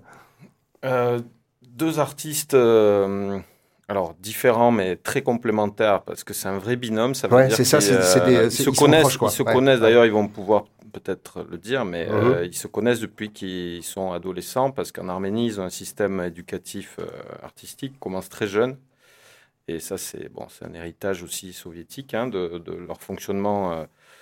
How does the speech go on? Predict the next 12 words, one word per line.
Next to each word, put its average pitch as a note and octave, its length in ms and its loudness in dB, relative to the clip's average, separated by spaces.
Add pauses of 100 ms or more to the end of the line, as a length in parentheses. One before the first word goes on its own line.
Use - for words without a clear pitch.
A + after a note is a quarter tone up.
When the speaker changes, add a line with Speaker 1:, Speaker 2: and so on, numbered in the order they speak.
(280)
Speaker 1:
euh, C2+ 140 -8
l'apprentissage G#2 760 -2
est F2 120 -6
très - 200 -2
rigoureux A2 760 4
et G2 120 -2
ils G#2+ 200 0
ont C#3 80 4
cette C#3 140 -4
rigueur, A2 540 2
euh, F2 480 2
nécessaire, G#2+ 680 0